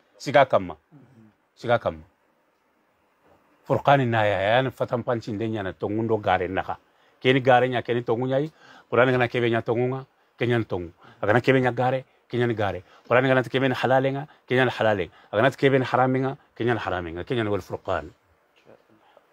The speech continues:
Ha? Ya al haq. وزهق الباطل، إن الباطل كان إيه؟ Allah ti, "فمن شهد منكم الشهر." Sere sugana te, sun kaso, angana sun kaso ngari, فليصمه kel fau ken wajibi.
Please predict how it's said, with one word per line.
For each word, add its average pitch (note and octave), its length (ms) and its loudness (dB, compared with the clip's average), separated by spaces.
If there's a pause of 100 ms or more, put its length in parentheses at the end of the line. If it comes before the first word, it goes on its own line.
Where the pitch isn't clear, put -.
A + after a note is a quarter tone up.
(240)
Ha? D#3 160 6 (520)
Ya A#2 140 -2
al G#2+ 80 -2
haq. F#2+ 180 -6 (440)
وزهق A2+ 380 -2
الباطل، F#2+ 500 -2 (160)
إن A#2 120 -2
الباطل G#2+ 440 -2
كان A2 260 0
إيه؟ C#3+ 240 4 (960)
Allah D#3+ 280 6
ti, C#4+ 380 2
"فمن F3+ 260 4
شهد F3+ 320 2
منكم F3 440 2
الشهر." E3 500 6 (480)
Sere F#3 240 6
sugana G#3+ 360 6
te, F3 380 8
sun G3 200 0
kaso, F3 280 4
angana G3 260 4
sun F#3 180 -2
kaso F#3+ 240 4
ngari, G3+ 440 6 (1000)
فليصمه F3 560 4
kel D#3 160 4
fau E3+ 220 6
ken C3+ 160 0
wajibi. G#2+ 420 0